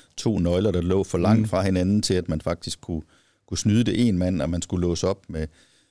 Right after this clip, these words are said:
Speaker 1: de der to nøgler, og de sad så langt fra hinanden, så en ikke kunne gøre det. Og sådan, og det var sådan en atomsikkerheds-, øh, procedure for det, og så skulle vi så ind og tjekke, øh, H S M-boksen, altså, øh, det der hardware security module, som genererer alle de nøgler, som
Speaker 2: Ja.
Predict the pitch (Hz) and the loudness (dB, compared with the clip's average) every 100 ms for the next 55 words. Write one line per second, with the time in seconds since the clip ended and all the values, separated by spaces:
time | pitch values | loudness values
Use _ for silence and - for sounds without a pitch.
0 | _ - 92 87 104 87 85 92 98 87 | _ -4 -2 -2 0 0 2 2 0 -2
1 | 90 101 82 90 101 85 90 95 92 92 | -2 0 0 0 -2 -4 -4 0 2 2
2 | 101 95 101 87 87 - 82 82 90 87 | 0 0 0 -2 -4 -6 -4 -2 -2 -2
3 | 85 85 98 101 90 82 - 123 82 - | -2 -2 -2 -2 -4 -4 -2 0 0 -2
4 | 98 80 82 80 - - 80 80 - _ | -2 -2 -4 -4 -4 -4 -4 -6 -10 _
5 | _ - 87 87 90 98 92 78 80 80 | _ -8 -4 -2 0 0 0 -4 -4 -6
6 | 95 - 82 80 87 82 - 85 82 78 | -6 -6 -6 -2 -2 -2 -2 -4 -4 -6
7 | 73 76 76 73 92 120 - - - 90 | -8 -6 -6 -2 0 0 -2 -6 -12 -14
8 | _ 87 - - - _ _ _ _ 90 | _ -16 -12 -14 -14 _ _ _ _ -14
9 | 85 - 85 82 73 82 - 87 92 80 | -12 -8 -4 -4 -4 -10 -12 -8 -6 -4
10 | 78 95 - 123 123 87 90 - 82 - | -6 -6 -2 -2 0 -2 -2 -4 -4 -4
11 | 78 85 82 92 92 73 80 92 87 82 | -4 -4 -2 0 -2 -2 -2 -2 -4 -6
12 | 92 80 82 92 90 78 76 101 | -4 -4 -2 -4 -6 -8 -6 -6